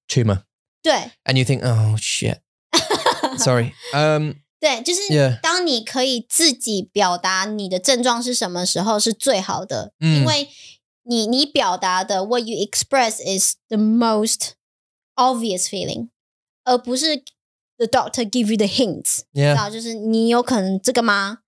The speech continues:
Speaker 1: 嗯，
Speaker 2: 那你会想，
Speaker 1: yeah.
Speaker 2: 呃，好，好像
Speaker 1: Give you
Speaker 2: 有欸。
Speaker 1: hints.
Speaker 2: Like,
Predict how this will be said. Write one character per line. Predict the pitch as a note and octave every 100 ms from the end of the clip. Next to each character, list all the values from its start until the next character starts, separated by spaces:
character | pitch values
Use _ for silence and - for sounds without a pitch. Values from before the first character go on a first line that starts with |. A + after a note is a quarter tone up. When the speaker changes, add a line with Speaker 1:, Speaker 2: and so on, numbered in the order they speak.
| -
Speaker 1:
嗯， | D#3+ E3+ D#3+
Speaker 2:
那 | C#3+
你 | G#3+
会 | C4
想， | C#4+ G#3+
Speaker 1:
yeah. | G#3+
Speaker 2:
呃， | G#3+ G#3+ G#3+ _ -
好， | G3 F#3+ -
好 | - F#3+
像 | G3 C#3
Speaker 1:
Give | C4+ D3
you |
Speaker 2:
有 | - B3 A#3+ -
欸。 | D4 C#4+ C3
Speaker 1:
hints. | B2+ C4+
Speaker 2:
Like, | B3+ B3